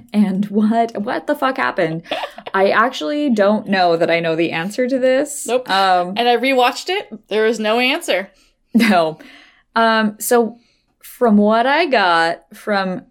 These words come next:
Speaker 1: trusted sources at stupid media outlets,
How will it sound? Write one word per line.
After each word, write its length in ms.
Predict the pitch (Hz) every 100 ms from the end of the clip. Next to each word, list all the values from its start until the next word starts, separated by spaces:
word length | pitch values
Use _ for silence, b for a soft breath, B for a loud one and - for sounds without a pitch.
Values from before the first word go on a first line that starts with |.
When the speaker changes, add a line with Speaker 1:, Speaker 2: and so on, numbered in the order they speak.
| -
Speaker 1:
trusted 600 | - 214 208 - 220 208
sources 800 | - 185 185 180 160 156 156 - -
at 440 | 160 151 - _ _ _
stupid 880 | - - - - 220 269 165 151 170
media 360 | 208 185 156
outlets, 800 | - 156 - 160 160 - - -